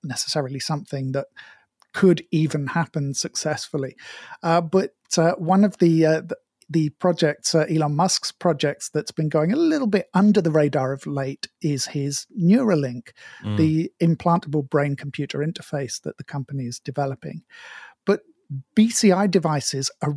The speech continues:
Speaker 1: really jumping ahead. Just this year, uh, a paralyzed man, uh, used a, a brain computing interface to type at ninety words a minute. We've
Speaker 2: Mm-hmm.
Speaker 1: seen people using B C I devices to control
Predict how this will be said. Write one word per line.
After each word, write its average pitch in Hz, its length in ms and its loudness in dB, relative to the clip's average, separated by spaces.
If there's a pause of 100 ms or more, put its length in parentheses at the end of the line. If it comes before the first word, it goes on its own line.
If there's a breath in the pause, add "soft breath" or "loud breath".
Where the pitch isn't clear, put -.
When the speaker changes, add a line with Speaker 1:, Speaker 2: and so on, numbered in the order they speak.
Speaker 1:
really 156 540 2 (160)
jumping 143 420 -4
ahead. 151 500 -2 (400 loud breath)
Just - 240 0
this 165 240 2
year, 160 260 4
uh, 156 340 -2
a 143 60 -6
paralyzed 156 680 0
man, 151 480 -2
uh, 147 180 -2
used 151 320 -4
a, 143 200 -4
a 139 60 -6
brain 143 280 -6
computing 139 720 -8
interface 143 600 -6
to - 100 -8
type - 520 -4 (140)
at 151 140 -8
ninety 151 340 -2
words 139 320 -2
a 123 60 -8
minute. 165 500 0 (540 loud breath)
We've 156 140 4
Speaker 2:
Mm-hmm. 101 40 -2
Speaker 1:
seen 170 400 4
people 170 280 0
using 147 280 0
B 147 180 -4
C 147 200 -2
I 143 160 -2
devices 139 580 -6
to 135 100 -14
control 127 540 -8